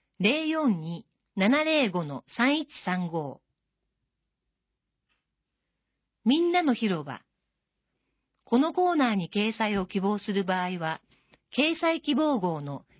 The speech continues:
一ヶ月と一日前までに、市役所三階、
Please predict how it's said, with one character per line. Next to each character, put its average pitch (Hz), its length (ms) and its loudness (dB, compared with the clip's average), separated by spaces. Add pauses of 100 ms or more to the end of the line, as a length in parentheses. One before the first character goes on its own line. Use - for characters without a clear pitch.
(120)
一 202 220 -4
ヶ 311 120 2
月 320 240 -2
と 165 140 -2
一 151 200 -4
日 285 240 0
前 294 220 2
ま 185 140 2
で 156 100 -6
に、 139 220 -8 (520)
市 226 80 4
役 - 200 -2
所 220 140 -2
三 175 280 -4
階、 160 300 -6